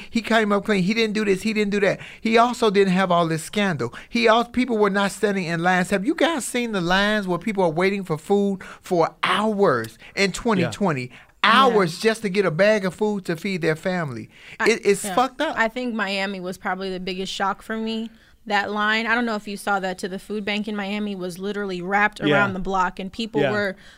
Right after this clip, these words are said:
Speaker 2: really bundled up as if it was cold out there too. And I was just like, "What is, what is going on?"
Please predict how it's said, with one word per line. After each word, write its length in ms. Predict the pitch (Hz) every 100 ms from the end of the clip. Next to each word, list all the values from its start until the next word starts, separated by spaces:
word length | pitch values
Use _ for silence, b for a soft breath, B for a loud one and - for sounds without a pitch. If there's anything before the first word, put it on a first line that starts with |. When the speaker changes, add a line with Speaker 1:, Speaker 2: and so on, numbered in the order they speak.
| b
Speaker 2:
really 240 | 202 240 233
bundled 420 | 185 226 220 214
up 200 | 226 226
as 140 | 208 208
if 140 | 202
it 100 | 214 190
was 120 | -
cold 380 | - 247 285 233
out 180 | 294 -
there 160 | 190
too. 340 | 190 269 240 190
And 80 | 185
I 80 | 202
was 140 | 208
just 120 | 208 208
like, 80 | 190
"What 140 | 269
is, 100 | 311
what 140 | 220 294
is 120 | 294
going 320 | 247 190 160
on?" 460 | 202 247 151 175